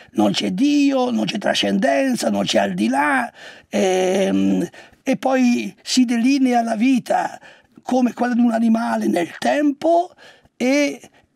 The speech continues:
in qualche modo si cerca di farla accettare, perché ovviamente diventa una vita dove non c'è prospettiva, perché la vita senza Dio è senza prospettiva, è senza senso.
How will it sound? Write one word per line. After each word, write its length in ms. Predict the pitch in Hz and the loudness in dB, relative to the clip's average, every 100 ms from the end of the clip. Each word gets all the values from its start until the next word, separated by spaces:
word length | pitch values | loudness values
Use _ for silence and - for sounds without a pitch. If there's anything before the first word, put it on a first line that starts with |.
| _ _ _ _ _ - | _ _ _ _ _ 0
in 160 | 240 | 2
qualche 340 | - 269 285 285 | 2 0 0 2
modo 600 | 240 247 220 302 311 - _ | 2 0 0 0 0 -6 _
si 220 | - 240 | -2 0
cerca 320 | - 302 240 | 2 0 2
di 100 | 254 | 2
farla 300 | 220 - 294 | 2 0 -2
accettare, 840 | - - 226 - - 330 - - - | -2 -2 -2 0 -2 0 -2 -4 -4
perché 360 | - 165 208 - | -4 -4 -4 -2
ovviamente 600 | 240 262 254 269 202 220 | 0 2 2 0 0 -2
diventa 320 | 208 240 226 | 0 0 0
una 120 | 240 | 0
vita 480 | 226 233 170 - - _ _ _ | 2 0 0 -2 -4 _ _ _
dove 220 | - 247 | -2 0
non 80 | 247 | 2
c'è 140 | 214 233 | 0 0
prospettiva, 680 | 226 - - 302 285 - - _ _ _ | -2 -4 0 2 2 0 -12 _ _ _
perché 240 | - - 202 | -18 -8 0
la 80 | |
vita 180 | 208 240 | 2 2
senza 240 | 202 226 220 | 0 0 2
Dio 180 | 277 | 2
è 40 | 277 | 2
senza 220 | 214 185 | -2 -2
prospettiva, 720 | 196 190 285 - 240 196 - - - - | -2 -2 -2 2 4 2 -4 -16 -20 -10
è 80 | - | -4
senza 400 | 226 226 220 - | -2 0 -2 -4
senso. 720 | - 262 226 - - 135 - | 0 2 2 -2 -6 -8 -18